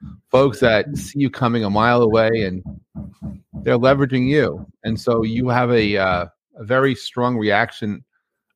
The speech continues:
uh, which seems to be like, "Why are you behaving in a way that you don't even understand?" But really,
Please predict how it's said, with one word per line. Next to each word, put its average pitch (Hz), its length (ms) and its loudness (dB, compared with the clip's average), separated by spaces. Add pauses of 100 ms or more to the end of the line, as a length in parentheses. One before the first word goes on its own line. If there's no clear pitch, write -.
(120)
uh, 87 420 2
which 117 260 -4
seems - 600 -4
to 151 120 0
be 123 480 0
like, 113 260 0
"Why 113 360 -2
are 170 60 0
you 151 200 0
behaving 123 540 0
in 117 80 0
a 117 60 0
way 113 260 2
that 104 160 -2
you 107 120 -6
don't 123 220 -2
even 117 140 0
understand?" 98 880 -6
But 117 180 -2
really, 135 420 0